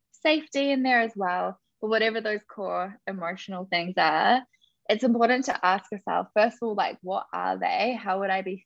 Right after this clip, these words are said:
feeling after I manifest this person?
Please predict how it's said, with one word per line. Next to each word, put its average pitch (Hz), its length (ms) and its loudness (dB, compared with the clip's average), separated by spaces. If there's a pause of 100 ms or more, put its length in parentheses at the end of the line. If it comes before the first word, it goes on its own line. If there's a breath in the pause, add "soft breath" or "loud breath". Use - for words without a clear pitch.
feeling 185 640 -4
after 196 320 -4
I 180 100 -2
manifest 180 520 -4
this 196 80 -16 (100)
person? 190 600 -6